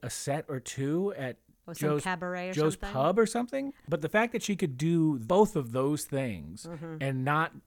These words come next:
Speaker 1: lose a step on either of them is amazing. It's kind of, <laughs> you know, it's
Speaker 2: I was gonna
Speaker 1: ki-,
Speaker 2: say, right?
Speaker 1: kind of like what we say about Lawrence
Speaker 2: Lawrence
Speaker 1: Taylor.
Speaker 2: Taylor.
Speaker 1: If
Speaker 2: That's what I
Speaker 1: he's
Speaker 2: said.
Speaker 1: dominating everybody and he's coming after a cocaine bender, like, how good could he have been?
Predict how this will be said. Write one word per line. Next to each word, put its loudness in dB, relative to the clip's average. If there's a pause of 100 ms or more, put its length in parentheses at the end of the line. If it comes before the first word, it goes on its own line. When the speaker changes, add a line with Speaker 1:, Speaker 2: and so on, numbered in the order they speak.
(200)
Speaker 1:
lose 0
a -4
step -4
on -2
either -2
of -6
them -10 (380)
is -2
amazing. -2
It's -10
kind -4
of, -6 (100)
<laughs> -10
you 0
know, -6
it's -16
Speaker 2:
I -12
was -14
gonna -2
Speaker 1:
ki-, 4
Speaker 2:
say, 6
right? -2
Speaker 1:
kind 4
of 2
like 2
what 2
we 0
say -4
about 0
Lawrence -6
Speaker 2:
Lawrence 4
Speaker 1:
Taylor. 6
Speaker 2:
Taylor. 0 (160)
Speaker 1:
If -2
Speaker 2:
That's -
what 0
I 6
Speaker 1:
he's 6
Speaker 2:
said. -10 (220)
Speaker 1:
dominating 2
everybody 0
and -4
he's -4 (140)
coming -2
after -2
a 2
cocaine -2
bender, 0
like, -6
how -2
good 0
could 4
he -2
have -4
been? -12